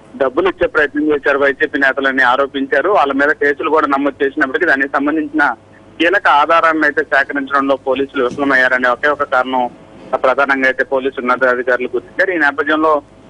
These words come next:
నాలుగు రోజుల క్రితం జీకొండూరు ఎస్ఐ అష్రఫ్, అదేవిధంగా మైలవరం ఎస్ఐ శ్రీనివాసరావు, వీళ్ళిద్దరినీ కూడా వీఆర్లోకి పంపుతూ ఉన్నతాధికారులు ఆదేశాలు జారీ చేశారు. ఈ రోజున ఇప్పుడు మైలవరం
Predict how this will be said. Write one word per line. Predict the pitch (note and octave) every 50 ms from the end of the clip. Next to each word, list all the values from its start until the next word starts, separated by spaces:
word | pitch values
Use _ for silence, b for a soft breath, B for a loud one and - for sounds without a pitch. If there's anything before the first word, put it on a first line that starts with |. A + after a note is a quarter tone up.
| - - -
నాలుగు | C3 C3+ C#3+ D#3 D#3+ D#3+
రోజుల | E3 D#3+ D#3+ - -
క్రితం | C#3+ C#3+ D3 - D3 C3 A#2 G#2 - B2+
జీకొండూరు | C3 C3+ C#3+ C#3 - D#3 D3 D3 C#3+ C#3+
ఎస్ఐ | C3+ C3 - D3+
అష్రఫ్, | C3+ B2 A#2+ - - E3+ F#3+ F#3 -
అదేవిధంగా | D3+ C3+ C#3+ C#3 C#3 C#3 C#3 C3+ C#3 C#3 C3+
మైలవరం | B2+ B2+ C3 C3+ C#3+ C#3+ C#3+ C#3+ C#3 C3+
ఎస్ఐ | C3 - - D3 C3 B2 A#2 - - - - - - - -
శ్రీనివాసరావు, | D#3 D3+ D3 C#3+ C3+ B2+ - - B2 A#2
వీళ్ళిద్దరినీ | A#2+ B2 B2 A#2+ - C#3+ C#3 D3+ D3+
కూడా | D3 D3+ D3+
వీఆర్లోకి | D3 C#3 C#3 C#3 C#3+ D3 D3 D3 C#3+ C#3
పంపుతూ | - C#3 C3 C3 - - D3+ C#3+ C3+ - - - - - - -
ఉన్నతాధికారులు | C3+ C3+ C#3 C#3 C#3+ C#3 C#3 C#3+ C#3 C3+ C3 C3+
ఆదేశాలు | B2 B2 B2 C3+ C3+ - C#3 C3 B2+
జారీ | C#3 B2+ B2+ C3 B2+ C3+
చేశారు. | C3+ C3 - G#3 F#3
ఈ | D#3 D#3+
రోజున | D#3+ D#3+ D#3+ D#3 D3+ D#3+ D3+ C#3+ C3
ఇప్పుడు | B2 - - C#3 C3+ C3+ C3 B2+ - - - - - - - -
మైలవరం | C3+ D3+ E3 F3 F3 E3+ E3 D#3 C#3+